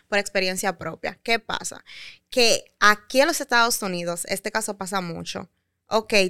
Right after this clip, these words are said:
tú al-, ellos quieren que tú tengas un título escolar, pero ¿qué pasa?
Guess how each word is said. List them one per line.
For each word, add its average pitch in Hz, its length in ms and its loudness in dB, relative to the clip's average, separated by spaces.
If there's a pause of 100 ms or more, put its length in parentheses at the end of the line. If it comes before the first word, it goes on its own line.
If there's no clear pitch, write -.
tú 208 140 6
al-, 220 200 6
ellos 226 240 2
quieren 233 400 2
que 220 140 -2
tú 214 100 0
tengas 214 220 0
un 196 60 -4
título 208 280 0
escolar, 180 560 0
pero - 180 0
¿qué 107 140 0
pasa? 90 400 -6